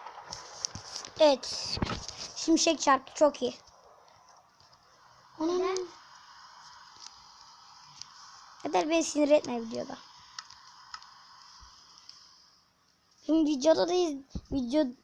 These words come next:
Speaker 1: Videodayız diye sana kötü şey demiyorum. Videoda ölür ça.
Speaker 2: Hayır oğlum.
Speaker 1: Kendisi yeniyorsun.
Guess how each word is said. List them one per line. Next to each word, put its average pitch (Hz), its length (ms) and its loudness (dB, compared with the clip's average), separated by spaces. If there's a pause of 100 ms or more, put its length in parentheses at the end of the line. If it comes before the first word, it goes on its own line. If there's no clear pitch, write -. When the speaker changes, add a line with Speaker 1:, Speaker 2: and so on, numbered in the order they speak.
(280)
Speaker 1:
Videodayız 294 920 2
diye 311 140 0
sana 311 180 -2
kötü 294 280 -6
şey 277 300 -2
demiyorum. 285 520 0 (2500)
Videoda 277 420 -4 (1400)
ölür 302 400 2
ça. 254 540 6 (1120)
Speaker 2:
Hayır 415 440 -4 (360)
oğlum. - 140 -12 (600)
Speaker 1:
Kendisi 277 400 4
yeniyorsun. 277 420 2